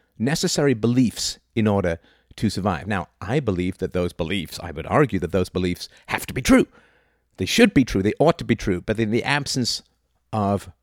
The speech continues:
true beliefs, false beliefs are necessary, right? So the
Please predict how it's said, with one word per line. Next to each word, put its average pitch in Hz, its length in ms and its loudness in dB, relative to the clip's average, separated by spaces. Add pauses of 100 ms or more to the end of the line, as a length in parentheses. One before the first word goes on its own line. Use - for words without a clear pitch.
(120)
true - 240 4
beliefs, 98 540 2 (420)
false 113 360 -2
beliefs 95 480 -2 (220)
are 95 80 0
necessary, - 500 -4
right? 90 180 -4
So 110 120 0
the 92 200 -2